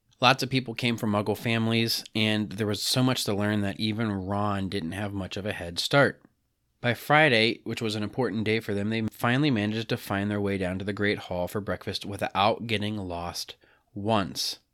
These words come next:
They found out that day that they were having double potions with the Slytherins. Snape's head of Slytherin House, they say, he always favors them.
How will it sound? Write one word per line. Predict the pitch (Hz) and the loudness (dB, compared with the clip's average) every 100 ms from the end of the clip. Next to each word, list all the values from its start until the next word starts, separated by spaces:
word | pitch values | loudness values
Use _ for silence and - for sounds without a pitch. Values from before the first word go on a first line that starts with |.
| _ _ _ | _ _ _
They | 131 | 0
found | 127 131 120 | 4 4 6
out | 113 | 4
that | 104 95 | 2 -2
day | 95 95 | -2 -2
that | 90 85 | -2 -2
they | 92 | -2
were | 95 | -2
having | - 95 98 87 | -4 -4 -4 -4
double | 90 104 | -6 -6
potions | - 87 - 98 92 | -6 -6 -4 -4 -4
with | 92 - | -8 -10
the | 110 127 | -6 -4
Slytherins. | 120 - 160 117 95 90 - - _ - - - - - | -4 0 0 0 -2 -2 -6 -8 _ -20 -20 -20 -20 -8
Snape's | - - 127 135 - | -4 2 2 2 0
head | - - 117 101 | -2 2 2 2
of | 101 - | -4 -4
Slytherin | - 104 98 107 95 | -4 -4 -2 -4 -4
House, | 95 92 - - - - - | -4 -6 -6 -6 -4 -4 -8
they | 101 95 | -8 -6
say, | 90 - 90 90 90 | -6 -4 -4 -4 -8
he | - 98 - | -10 -8 -4
always | 95 101 107 101 | -2 0 0 -2
favors | - 98 95 90 | -2 -4 -2 -4
them. | 90 87 92 | -4 -4 -6